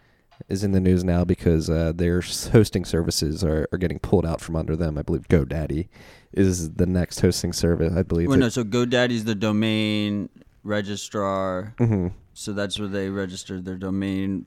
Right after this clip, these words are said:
Speaker 2: through, and then they have a separate hosting provider that's, like, an A W S competitor that c-, 'cause A W S already wouldn't do business with them, they cut them. And then the payment side, they had, I think, both PayPal and Stripe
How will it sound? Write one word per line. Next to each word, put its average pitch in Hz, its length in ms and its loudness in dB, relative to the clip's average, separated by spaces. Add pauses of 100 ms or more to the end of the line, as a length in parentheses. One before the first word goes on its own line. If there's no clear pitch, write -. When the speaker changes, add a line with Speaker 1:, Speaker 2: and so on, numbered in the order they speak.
Speaker 2:
through, 98 300 -4
and 95 120 -2
then 95 120 -2
they 95 120 -4
have 95 180 -6
a 98 60 -8
separate 101 380 -6
hosting 101 500 -6
provider 95 720 -6
that's, 92 220 -14
like, 92 140 -12
an 92 80 -8
A 85 160 -6
W 95 280 -6
S 95 140 -6
competitor 92 640 -6
that 90 280 -10 (180)
c-, - 60 -10 (100)
'cause 101 160 -8
A 101 240 -2
W 98 300 -4
S 95 140 -4
already 98 280 -6
wouldn't 92 240 -4
do 95 80 -6
business 92 420 -6
with 92 120 -12
them, 95 240 -2
they 90 100 -6
cut 92 280 -10
them. 90 360 -6 (280)
And 101 140 -4
then 104 140 0
the 98 100 -2
payment 110 560 -2
side, 95 680 -4
they 101 100 -6
had, 98 160 -4
I 95 60 -12
think, 98 180 -8
both 98 240 -4
PayPal 98 600 -2
and 98 180 -8
Stripe 95 500 -6